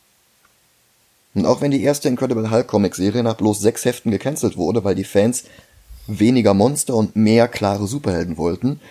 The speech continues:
ist der Charakter nicht mehr aus der Popkultur wegzudenken.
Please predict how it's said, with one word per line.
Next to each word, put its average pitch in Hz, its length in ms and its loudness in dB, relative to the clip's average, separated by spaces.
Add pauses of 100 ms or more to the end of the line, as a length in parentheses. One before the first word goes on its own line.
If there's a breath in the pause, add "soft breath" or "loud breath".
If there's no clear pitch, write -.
(180 loud breath)
ist - 160 -6
der 107 60 -2
Charakter 101 400 0
nicht 98 160 0
mehr 98 100 0
aus 73 80 -4
der - 100 -2
Popkultur - 460 -6
wegzudenken. - 640 -12